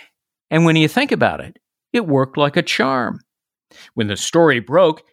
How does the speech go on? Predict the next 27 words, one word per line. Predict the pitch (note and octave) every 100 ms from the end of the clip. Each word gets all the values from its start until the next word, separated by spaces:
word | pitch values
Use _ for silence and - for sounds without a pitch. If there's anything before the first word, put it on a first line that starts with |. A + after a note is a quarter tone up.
| _
Hillary | - D3 D3+ E3 E3
pumped | E3 - F3 D#3+ -
it | D#3+
out | E3 E3+
on | G3
the | G#3+ A#3
internet | C#4+ F4 G3+ G2
just | F3+ C#3 B2
days | - A3+ D4+ E3+ D3 F#3 - - _ -
before | G3 G#3 G3
the | G3
two | G3+ F#3
thousand | D#3+ D3+ D3+ D#3+
and | D#3 C#3+
sixteen | D3+ A#2+ - C#3+ D3
election, | D#3 A#3 A#3 - - - -
with | E3
a | D#3+
tweet | D#3 - - C#4+ D3 - - _ _ -
attached | C#3+ - G3+ G3 -
to | - D3
a | B2+
published | - G3+ E3 E3 - - _ -
Slate | - - C#3+ A3 D4+ -
article | C3+ A#2+ G2+ A2+ A2+
declaring, | G2+ A#2+ - F3+ F#3+ F3+ E3+ D#3+ D3+
quote, | - F3 E3+ D#3